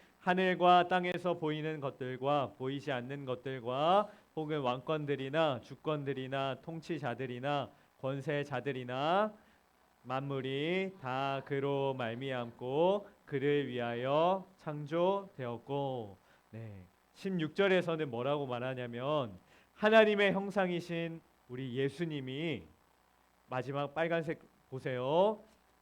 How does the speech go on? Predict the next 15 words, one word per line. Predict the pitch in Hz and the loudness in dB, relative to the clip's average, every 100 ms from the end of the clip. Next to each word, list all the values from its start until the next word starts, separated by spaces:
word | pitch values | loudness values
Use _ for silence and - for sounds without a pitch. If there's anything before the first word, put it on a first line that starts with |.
| _ | _
모든 | 131 165 202 208 208 | 2 8 8 10 8
만물, | 156 123 135 175 147 104 | 6 -2 0 2 2 -2
이 | 131 | -8
세상에 | 170 151 151 147 143 | -8 -4 -4 -4 -4
만들어진 | 113 131 139 135 143 131 | -4 -2 -2 -2 -6 -8
모든 | 113 135 147 139 | -6 -4 -2 -4
것들, | 113 - 160 151 104 - _ - | -8 -4 -2 -2 -4 -14 _ -8
해와 | 147 143 143 | -2 0 0
달과 | 143 135 135 139 | -2 -4 -2 -4
별과 | 139 131 135 143 143 127 | -2 -6 -2 0 0 -4
우리가 | 123 139 143 | -8 -4 -4
살아가는 | 151 151 151 147 143 139 | -2 -2 0 -2 -4 -8
지구, | - 139 160 165 120 - _ _ _ | -10 -8 -4 -4 -4 -8 _ _ _
우리 | 131 139 143 | -6 -4 -4
사람까지 | - 214 214 196 170 143 139 170 143 | -2 6 6 6 2 2 -2 -2 -2